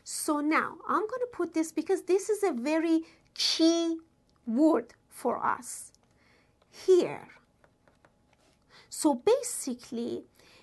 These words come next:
every stone or everything that you put to keep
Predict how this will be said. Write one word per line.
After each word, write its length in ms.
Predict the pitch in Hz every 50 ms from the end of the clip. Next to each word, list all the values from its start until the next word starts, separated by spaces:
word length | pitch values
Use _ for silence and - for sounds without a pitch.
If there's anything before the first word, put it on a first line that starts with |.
| _ _ _
every 520 | - 381 480 508 494 - - 554 554 554 571 539 494 440 _ _ _ _ _ _ _ _ _ _ _ _ _ _ _ _ _ _ _ _ _ _ _ _ _ _ _ _ _ _ _ _ _ _ _ _ _ _ _ _ _ _ _ -
stone 560 | 285 - - - - 277 294 294 320 330 320
or 200 | - 269 269 - -
everything 500 | - 381 440 440 508 539 539 - 508 539 494
that 300 | 494 320 294 294 - -
you 120 | 247 254 247
put 600 | 254 - - - 330 - - - - - - - _ _ _ _ - - - - - _ _ _ -
to 260 | - - 302 277 247 -
keep 340 | - - - - 440 480